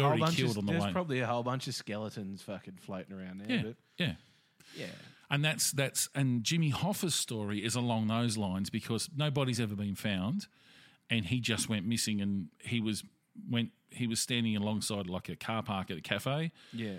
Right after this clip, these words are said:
Speaker 2: and then he disappeared, and he was never seen. So everyone's got a theory about it. Everyone's got, but no one actually, there's no one ever involved that's ever come forward.
Speaker 1: Yeah.
Speaker 2: So what you see in that adaptation in The Irishman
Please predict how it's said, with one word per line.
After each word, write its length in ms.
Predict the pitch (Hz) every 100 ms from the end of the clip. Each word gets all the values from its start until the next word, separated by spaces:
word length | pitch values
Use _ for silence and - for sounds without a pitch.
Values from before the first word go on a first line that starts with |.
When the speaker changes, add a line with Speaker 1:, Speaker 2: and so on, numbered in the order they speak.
| - -
Speaker 2:
and 180 | 110 107
then 120 | 104
he 80 | 98
disappeared, 560 | 101 95 - 117 110
and 120 | 98
he 60 | 101
was 140 | 95
never 160 | 101 90
seen. 300 | - 147 82
So 280 | - 117 117 - - - - _ _ _ _ _ _ _ _ -
everyone's 300 | 160 165 139
got 120 | 131
a 60 | 113
theory 460 | - 143 147 143 117
about 240 | 92 90
it. 40 | 113
Everyone's 280 | 120 117
got, 180 | 117 104
but 100 | 123
no 220 | 131 135
one 180 | 135 123
actually, 680 | 120 113 - 107 104 98 92 - _ _ _ _ _ _ _ -
there's 140 | 101
no 120 | 127
one 240 | 139 110 -
ever 220 | 120 104 95 -
involved 460 | 107 95 113 117 104
that's 200 | 87 101
ever 100 | 92
come 220 | - 95
forward. 440 | - 151 143 98 82 _ -
Speaker 1:
Yeah. 180 | 120 98 - - -
Speaker 2:
So 500 | - 117 113 110 107 92 _ _ _ -
what 220 | 135 -
you 80 | 127
see 500 | - 139 131 117 110
in 260 | 104 104 85
that 160 | 107
adaptation 760 | 107 104 95 - 120 131 104 98
in 80 | 98
The 120 | 107
Irishman 640 | 165 180 131 - 82 90